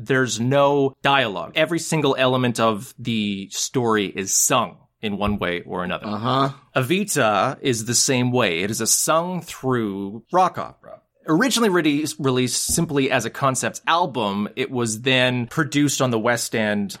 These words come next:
Speaker 1: about three years later, I believe. It was, um, directed by Harold Prince,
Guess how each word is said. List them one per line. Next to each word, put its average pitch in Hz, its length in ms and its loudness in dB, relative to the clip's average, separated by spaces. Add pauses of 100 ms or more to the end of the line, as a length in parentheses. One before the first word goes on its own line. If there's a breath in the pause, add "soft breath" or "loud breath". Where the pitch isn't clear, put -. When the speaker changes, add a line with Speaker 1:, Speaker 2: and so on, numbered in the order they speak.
(100)
Speaker 1:
about 110 280 -4
three 123 380 -6
years 117 640 -2
later, 147 420 2
I 131 140 2
believe. 143 520 -4
It 110 200 -8
was, 107 580 0 (160)
um, 101 420 -2 (120)
directed 143 600 0
by 113 300 0
Harold 113 500 -2
Prince, - 600 -2